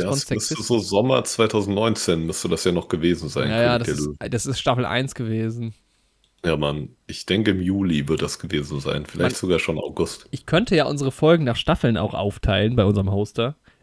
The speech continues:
Speaker 2: Ich weiß
Speaker 1: Mhm.
Speaker 2: gar nicht, ob das irgendwas bringt, aber ich glaub, in den App, in den Podcatchern wird das dann tatsächlich so angezeigt. Hier beginnt jetzt Staffel
Speaker 1: Ja.
Speaker 2: zwei.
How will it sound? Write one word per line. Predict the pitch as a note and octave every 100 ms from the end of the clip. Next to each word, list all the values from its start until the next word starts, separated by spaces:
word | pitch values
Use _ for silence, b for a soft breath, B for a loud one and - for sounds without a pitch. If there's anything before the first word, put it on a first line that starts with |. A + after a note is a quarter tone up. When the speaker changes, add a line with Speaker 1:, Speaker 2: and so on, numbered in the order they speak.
| -
Speaker 2:
Ich | -
weiß | B2+ B2
Speaker 1:
Mhm. |
Speaker 2:
gar | G#2 A#2+ E3
nicht, | E3 D3
ob | C3
das | B2 - -
irgendwas | D#3+ F#3 D3+ C#3
bringt, | - D3 B2 G2+
aber | G2 A2+
ich | -
glaub, | C#3+
in | C3+
den | A#2+
App, | - D3
in | C3+
den | B2
Podcatchern | - D#3 - B2 - A#2+
wird | B2+
das | C3+
dann | A#2+
tatsächlich | B2 C#3 C3
so | A#2
angezeigt. | A2+ B2+ A2+ - G#2+ G2+ -
Hier | A2 C3 C3+
beginnt | A#2+ B2+
jetzt | A#2+ -
Staffel | G2 F2
Speaker 1:
Ja. |
Speaker 2:
zwei. | F2+ A#2 A2+